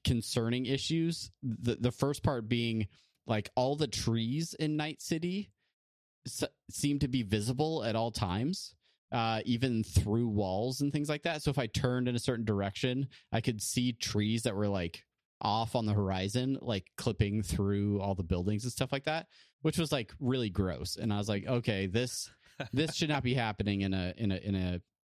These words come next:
brand new, highly anticipated game." Uh, and then there was a point where I was really struggling because there's, there's an element in the game where you can,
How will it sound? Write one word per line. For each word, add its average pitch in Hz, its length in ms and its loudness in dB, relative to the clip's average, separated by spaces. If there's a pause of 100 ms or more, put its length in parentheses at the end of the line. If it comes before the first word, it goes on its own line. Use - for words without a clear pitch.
(120)
brand 104 280 2
new, 95 440 2 (420)
highly 117 760 2
anticipated 92 580 -2
game." 92 380 -2 (460)
Uh, 107 480 0 (920)
and 151 160 2
then 170 120 2
there 196 80 4
was 170 140 2
a 143 60 0
point 147 340 0
where 120 420 0 (640)
I 127 100 2
was 123 320 0
really 117 580 0
struggling 147 540 -2
because 117 560 0
there's, 120 320 0
there's 120 200 0
an 107 100 0
element 120 280 0
in 110 40 0
the 107 80 2
game 110 240 0
where 110 80 2
you 104 80 0
can, 95 400 0